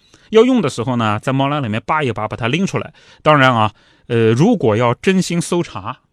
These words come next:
那不可能搜不出来。但如果到别人来这儿真心搜查的那一天，那也不用讲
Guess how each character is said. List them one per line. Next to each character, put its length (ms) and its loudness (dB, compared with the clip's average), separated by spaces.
那 100 -2
不 160 -4
可 160 -6
能 180 0
搜 160 -2
不 80 -6
出 160 -10
来。 200 -14
但 160 0
如 380 0
果 240 -4
到 280 0
别 280 -4
人 260 -4
来 160 -6
这 100 -10
儿 220 -4
真 240 0
心 240 -2
搜 220 -4
查 200 -8
的 120 -6
那 120 -4
一 80 -8
天， 300 -12
那 80 -12
也 60 -10
不 80 -6
用 140 4
讲 140 0